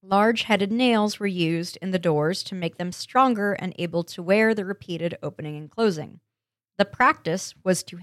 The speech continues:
hammer the nail through the wood and then bend the protruding end over to secure it flat against the wood. This process was, was called clinching, and afterward, the nail was dead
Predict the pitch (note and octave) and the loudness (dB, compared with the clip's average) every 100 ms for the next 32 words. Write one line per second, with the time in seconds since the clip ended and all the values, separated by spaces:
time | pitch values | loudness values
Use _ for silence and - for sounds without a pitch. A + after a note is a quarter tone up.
0 | - F3+ G3+ B3+ C#4+ B3+ F3+ F3 F#3 - | -8 0 4 4 4 2 4 4 2 -2
1 | G3 G3 A3+ C#4 G3 C#3+ D3 E3+ _ _ | 2 2 2 0 4 4 2 -4 _ _
2 | _ F#3+ F#3+ G3 G3+ F#3 - D4+ E4+ F#3+ | _ 2 6 6 4 2 -2 2 4 4
3 | F3 - F3+ F3 F3 - G#3+ B3+ C4 F#3 | 2 -2 -4 -4 -6 -6 -2 0 0 0
4 | F3 F3 - _ A#3+ D#4 C4 C3 G#2 - | 0 0 -6 _ 4 4 4 -2 -2 -8
5 | _ - F3+ F#3 - - B3 A3+ A3 - | _ -8 -8 -8 -12 2 4 4 0 -12
6 | _ _ - F#3+ D#3 - - F#3 D3+ D#3+ | _ _ 0 2 2 -4 -8 -4 -4 -4
7 | - F#3+ B3 C3+ - _ _ _ _ _ | -6 2 4 4 0 _ _ _ _ _
8 | A3+ A3+ - F#3 F3+ F#3 F#3+ F3+ F3+ - | 0 0 2 2 2 0 -2 -4 -8 -10
9 | _ - F#3 F#3+ - D#3+ D#3+ - - - | _ 2 4 4 2 2 2 -2 -10 0
10 | D#4 - B2+ B2+ - _ _ _ _ _ | 0 2 -4 -8 -14 _ _ _ _ _
11 | _ _ G3 - A3 B3 - G3 F3 F3+ | _ _ -10 -2 0 0 0 2 4 4
12 | F3 - E3 F3+ E3+ F3 F#3 D#3 D3 D3+ | 2 -4 0 2 4 4 4 2 2 0
13 | - - _ _ - F3 D3+ D3+ | -6 -14 _ _ 2 4 4 0